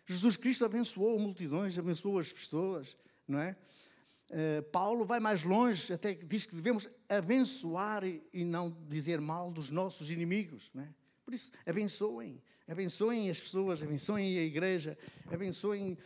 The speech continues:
os vossos filhos quando vão para o trabalho, os vossos colegas. É bíblico abençoar e, e buscar. Portanto, quando orarmos, não é? Devemos abençoar, buscar a bênção de Deus quando estamos a orar.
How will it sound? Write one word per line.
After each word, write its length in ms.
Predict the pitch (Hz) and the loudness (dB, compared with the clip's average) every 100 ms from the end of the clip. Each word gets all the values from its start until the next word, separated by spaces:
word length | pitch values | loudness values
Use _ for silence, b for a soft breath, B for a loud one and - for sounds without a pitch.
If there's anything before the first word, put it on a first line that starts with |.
| B | B
os 120 | 143 | -2
vossos 300 | 156 196 - | 0 -2 -4
filhos 340 | - 180 185 - | -4 -2 0 0
quando 220 | 185 156 | -2 -2
vão 160 | 175 | -2
para 100 | 165 | -2
o 40 | 160 | -4
trabalho, 320 | 147 160 180 | -4 -4 -4
os 100 | 151 | -4
vossos 260 | 185 180 - | -2 -2 -2
colegas. 640 | 156 151 175 156 131 - _ B B | -2 0 0 -2 -8 -12 _ B B
É 140 | 165 165 | 0 2
bíblico 640 | 190 214 185 160 135 123 B B | 2 0 -2 -4 -6 -6 B B
abençoar 580 | 151 156 165 - 151 160 | -4 -2 -2 -2 -2 -4
e, 160 | 143 131 B B B | -4 -10 B B B
e 160 | 156 | -4
buscar. 400 | 135 120 131 123 | -4 -6 -8 -10
Portanto, 400 | - 180 208 190 | -10 -8 -6 -4
quando 340 | 202 202 190 185 B | -2 0 0 -2 B
orarmos, 680 | - 147 170 202 202 202 165 | -2 2 2 0 -2 -4 -4
não 120 | 165 | -2
é? 120 | 180 202 | -2 -6
Devemos 360 | 139 180 170 | -6 -6 -4
abençoar, 680 | 170 190 165 - 170 180 160 139 - _ b b _ | -6 -6 -6 -8 -10 -12 -14 -18 -20 _ b b _
buscar 540 | 196 151 - 202 202 190 | -12 -8 -8 -6 -6 -4
a 160 | 165 | -4
bênção 560 | 135 180 202 180 170 160 | 0 0 0 -2 -4 -6
de 120 | 139 | -4
Deus 280 | 147 175 - | -2 -2 -4
quando 200 | 139 139 | -4 -4
estamos 360 | - 143 127 | -4 -4 -4
a 60 | 113 | -6
orar. 260 | 110 113 | -10 -14